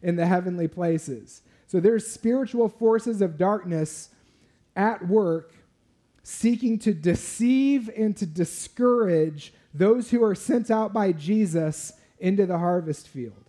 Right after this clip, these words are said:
They deceive us into believing wrong things about God, about ourselves, and about other people, which in turn discourage us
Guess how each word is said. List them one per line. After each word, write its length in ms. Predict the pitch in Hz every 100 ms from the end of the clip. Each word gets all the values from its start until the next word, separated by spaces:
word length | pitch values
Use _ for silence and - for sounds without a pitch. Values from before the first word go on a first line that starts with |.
| _ _ _
They 180 | - 196
deceive 680 | 175 185 - - 240 254 262
us 180 | 247 233
into 180 | 202
believing 480 | 185 190 196 180 175
wrong 420 | 165 190 226 240
things 320 | 220 233 214 185
about 340 | 190 170 147
God, 380 | 170 196 214 214
about 240 | 180 175
ourselves, 920 | 165 156 - 220 214 214 220 208 - - _ -
and 140 | 180
about 320 | 180 180 175
other 240 | 202 208 180
people, 640 | - 220 220 170 156 151 - -
which 220 | 180 202
in 140 | 185
turn 340 | 165 214 220 202
discourage 760 | 180 - - 247 254 226 165
us 520 | 165 160 170 - -